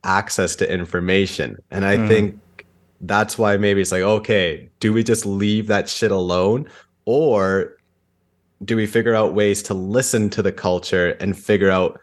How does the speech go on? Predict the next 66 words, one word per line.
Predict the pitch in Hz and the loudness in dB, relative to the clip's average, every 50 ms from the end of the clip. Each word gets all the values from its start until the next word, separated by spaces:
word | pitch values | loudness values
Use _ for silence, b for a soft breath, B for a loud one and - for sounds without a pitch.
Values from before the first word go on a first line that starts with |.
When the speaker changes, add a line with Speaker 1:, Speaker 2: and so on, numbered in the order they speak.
| _ _ _ _ _ _ | _ _ _ _ _ _
Speaker 1:
how | - 95 95 95 | 0 0 0 0
to | - - | 0 -2
maybe | 98 95 95 95 92 92 92 92 92 | -2 0 0 0 2 2 2 2 2
help | 85 - - 107 139 202 208 208 - - - _ _ _ _ _ | 0 0 0 2 2 2 2 0 -6 -16 -20 _ _ _ _ _
people | - 113 101 104 98 92 | -4 -4 0 0 0 0
change, | - - - 98 73 62 58 53 62 - | 0 0 0 0 0 0 -4 -8 -10 -6
right? | 87 92 110 127 | -2 0 0 2
And | 123 117 127 | 2 2 0
I'm | 165 208 | 0 -2
just | - - 123 107 - | 0 -2 -2 -2 0
talking | - 110 104 101 - 110 | 0 0 0 0 -2 -4
about | 98 95 95 92 82 - | -2 -2 -2 -2 -4 -2
cultures | - 107 98 - - 98 90 - - _ | -2 -2 -2 0 -2 -2 -2 -4 -6 _
outside | 90 92 92 - 95 82 78 | -4 -4 -2 -2 -2 -2 -2
the | 87 92 | -2 0
West. | 104 135 120 101 92 - | 2 2 2 2 0 0
Same, | - 131 127 123 117 | 0 2 2 2 2
like, | 101 101 - - _ | 0 -4 -4 -4 _
in | 139 160 170 | -2 0 2
the | 156 127 101 | 2 0 0
West, | 90 80 90 107 - - | 0 0 -2 -2 -4 -4
right? | 95 117 123 101 | -2 -2 0 0
We | 147 185 | 0 0
have | 156 101 | 0 0
a | 98 | -2
shit | 95 - - - 202 214 208 | -6 -6 -2 -2 -2 0 0
ton | 160 120 | 0 0
of | 101 92 - | 0 -4 -4
flaws. | - 110 101 92 85 76 67 90 - - - | -4 0 0 0 0 0 -2 -6 -8 -8 0
Speaker 2:
Mm-hmm. | - 123 120 117 123 120 113 | 2 4 6 6 6 6 4
Speaker 1:
And | 110 | 4
I | 151 214 | 2 2
would, | 190 190 165 | 2 2 0
I | - 156 190 | 2 2 2
would | 240 254 233 | 2 2 2
love | 226 254 302 330 320 - | 2 2 0 0 0 -2
people | 302 277 - 226 208 | -2 0 0 0 0
from | - 214 175 - | 0 -2 -2 0
outside | 156 160 180 170 - 185 160 | 0 0 0 2 2 2 2
of | 151 | 4
the | 147 139 | 2 2
West, | 127 135 131 127 123 - | 2 2 2 2 0 0
you | 139 135 | 0 0
know, | 160 165 | 2 2
to | 156 | 0
kinda | - - 143 135 131 | 0 0 0 0 0
come | - - - 135 131 156 | -2 0 -2 0 2 2
in, | 165 135 | 2 2
and | 113 104 | 0 0
they | 107 107 | -2 -2
do, | 104 - - 165 226 196 95 | -2 -2 0 0 2 2 2
and | 90 98 101 95 | 0 -2 -2 -4
share | - - - 127 120 120 110 | -6 -2 0 2 2 2 2
their | 92 101 113 143 160 | 2 2 2 2 2
perspectives. | 160 - 131 113 - - - 85 85 - - - 73 90 92 87 | 2 0 -2 -2 -2 -6 -6 -6 -6 -8 -6 -4 -4 -4 -4 -4
And | 101 107 | -4 -2
it's | 101 82 | 0 2
like, | 107 113 | 2 4
Speaker 2:
Mm-hmm. | 139 120 | 4 4
Speaker 1:
"Oh, | 98 | 2
shit, | - - - - 131 104 | 0 -2 0 0 0 0
maybe | - 104 107 110 | 2 0 0 2
the | 110 110 104 | 2 2 2
way | 104 107 107 | 2 2 2
we're | 104 101 107 | 0 0 0
not, | 104 107 107 98 - - | -2 0 -2 -4 -4 -10